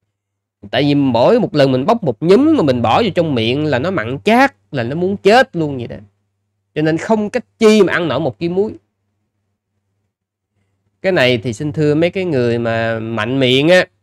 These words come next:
à, nói cái gì cũng là không hết trơn á nha. À, thì, à, à, thiện ác như nhau, như đường muối như nhau, thì đó, quăng cho họ một ký muối đó, họ ăn giùm coi. Ăn thử cho tôi coi.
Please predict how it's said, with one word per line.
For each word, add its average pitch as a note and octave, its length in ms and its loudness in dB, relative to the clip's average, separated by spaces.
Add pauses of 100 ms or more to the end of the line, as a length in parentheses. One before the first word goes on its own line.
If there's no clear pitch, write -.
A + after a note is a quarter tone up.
(460)
à, A#2+ 180 -4
nói D3+ 280 0
cái G3+ 140 -2
gì C#3 180 2
cũng D3 160 -8
là D3 100 -2
không D3+ 300 -2
hết E3+ 120 -8
trơn D3 280 0
á D#3 100 -8 (100)
nha. C#3 340 -4
À, A#2+ 220 -6
thì, A#2 340 -2
à, A2 160 -2 (380)
à, A2+ 420 -4 (840)
thiện A#2 300 -4
ác F3 240 -4
như D3 120 -2
nhau, C#3 400 2
như C3 100 0
đường A#2+ 320 -2
muối D#3 180 2
như E3+ 120 -2
nhau, C3 360 0
thì A#2+ 200 -4
đó, B2 300 -4
quăng B2+ 280 -4
cho B2 100 -8
họ A2 140 -6
một G#2+ 180 -8
ký D#3 100 -4
muối D#3 280 0
đó, E3+ 80 -6
họ A2+ 140 -10
ăn C3 280 -2
giùm A2+ 240 -4
coi. B2+ 200 -8 (1600)
Ăn B2+ 200 -4
thử B2+ 280 -4
cho E3 100 -6
tôi B2 120 -6
coi. A#2 220 -8